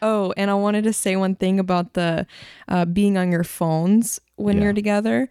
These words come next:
Speaker 2: Mm-hmm.
Speaker 1: When we're talking about scheduled time to just be together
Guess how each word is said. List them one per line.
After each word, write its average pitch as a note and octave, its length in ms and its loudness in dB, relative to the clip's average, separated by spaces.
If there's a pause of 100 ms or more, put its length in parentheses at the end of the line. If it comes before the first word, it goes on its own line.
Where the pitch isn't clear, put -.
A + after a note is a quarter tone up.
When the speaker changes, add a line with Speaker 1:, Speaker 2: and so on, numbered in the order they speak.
Speaker 2:
Mm-hmm. F#3+ 380 0
Speaker 1:
When G#3 280 2
we're G#3 140 2
talking A#3 420 0
about G#3+ 180 0
scheduled G3 420 -2
time F#3 600 2 (100)
to - 100 -6
just F3+ 280 -2
be F#3 120 0
together F#3 680 0